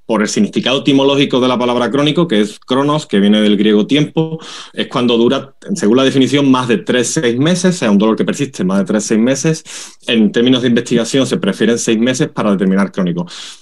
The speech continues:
El problema es que según el concepto de dolor ha ido evolucionando y se han ido descubriendo o, o se ha ido avanzando en la neurociencia actual del dolor, ¿no? En el entendimiento del dolor, se ha visto que el,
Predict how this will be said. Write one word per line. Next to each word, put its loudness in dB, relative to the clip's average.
El 0
problema 2
es -2
que 0
según 0
el -2
concepto -4
de 2
dolor 0
ha 0
ido 4
evolucionando 2
y 2
se -4
han 2
ido 4
descubriendo 2
o, -6
o -14
se -6
ha 0
ido 2
avanzando 0
en 2
la 0
neurociencia -2
actual -2
del 0
dolor, 0
¿no? -2
En -2
el 0
entendimiento 0
del 4
dolor, 0
se -4
ha 2
visto 0
que 0
el, -2